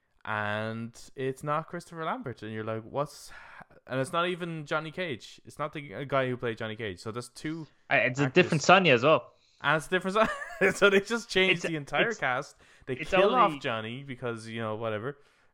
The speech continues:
Speaker 1: And this new, as, like, this new Raiden character, I'm just like, "I don't know who you are, man.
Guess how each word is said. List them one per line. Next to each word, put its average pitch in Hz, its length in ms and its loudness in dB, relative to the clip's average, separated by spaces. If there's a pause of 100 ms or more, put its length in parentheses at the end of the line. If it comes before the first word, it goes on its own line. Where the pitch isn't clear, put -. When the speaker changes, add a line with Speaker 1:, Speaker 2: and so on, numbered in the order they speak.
(120)
Speaker 1:
And 123 440 -8 (420)
this 131 260 -10
new, 147 480 -8 (160)
as, 123 160 -4
like, 123 160 -4 (360)
this 127 160 -12
new 147 140 -10
Raiden 123 300 -4
character, 147 280 -2
I'm 117 80 -16
just 117 100 -20
like, 113 140 -12 (580)
"I 110 100 -4
don't 120 80 -6
know 123 100 -6
who 123 60 -4
you 123 140 -2
are, 120 120 -2
man. 104 200 -8